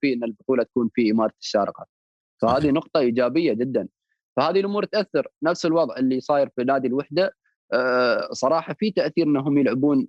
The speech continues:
Speaker 1: خارج، خارج
Speaker 2: خارج
Speaker 1: ملعبهم،
Speaker 2: الملعب.
Speaker 1: نفس الشيء بالضبط. وفي ظروف، في أجواء الهند اللي قاعدين يعيشونها في، في،
Speaker 2: كورونا.
Speaker 1: في، في الوح-،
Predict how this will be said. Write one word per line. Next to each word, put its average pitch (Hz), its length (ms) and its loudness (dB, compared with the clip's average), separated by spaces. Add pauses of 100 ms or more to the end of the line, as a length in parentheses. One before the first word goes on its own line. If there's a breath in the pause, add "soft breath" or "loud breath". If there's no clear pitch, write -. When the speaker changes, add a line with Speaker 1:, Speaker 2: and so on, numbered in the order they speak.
Speaker 1:
خارج، 127 440 0
خارج 131 240 0
Speaker 2:
خارج - 140 0
Speaker 1:
ملعبهم، 113 260 0
Speaker 2:
الملعب. 135 200 -2
Speaker 1:
نفس 135 200 -4
الشيء 135 340 -4 (100)
بالضبط. 190 460 -2 (320 loud breath)
وفي 139 180 0
ظروف، 156 340 0
في 139 260 2
أجواء 135 320 2
الهند 127 320 -2
اللي 117 120 2
قاعدين 120 340 0
يعيشونها 123 580 0
في، 110 260 0 (560)
في، 117 220 2
Speaker 2:
كورونا. 110 180 0
Speaker 1:
في، 113 240 0
في 117 140 0
الوح-، 135 280 0